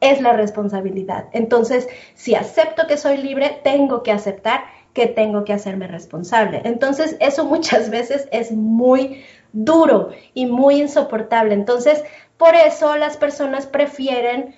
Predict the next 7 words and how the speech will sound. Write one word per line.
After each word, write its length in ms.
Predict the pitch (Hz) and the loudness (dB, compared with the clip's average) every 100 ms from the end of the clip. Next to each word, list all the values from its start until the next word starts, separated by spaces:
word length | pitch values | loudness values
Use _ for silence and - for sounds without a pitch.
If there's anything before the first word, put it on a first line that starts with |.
| - | -8
descargar 920 | 208 254 - 240 220 233 233 220 - - | -2 -2 0 0 2 2 0 -2 -10 -20
sus 540 | - 277 269 262 - - | -12 -6 -6 -8 -12 -6
críticas 720 | 269 262 262 - 262 262 - | -4 -4 -6 -2 0 0 -2
y 140 | 247 226 | -6 0
descargar 640 | 220 226 220 214 220 220 | 0 2 2 4 4 2
su 280 | - 262 247 | 2 2 4
negatividad 1000 | 247 240 214 240 233 220 214 208 220 | 6 6 4 2 0 2 4 4 0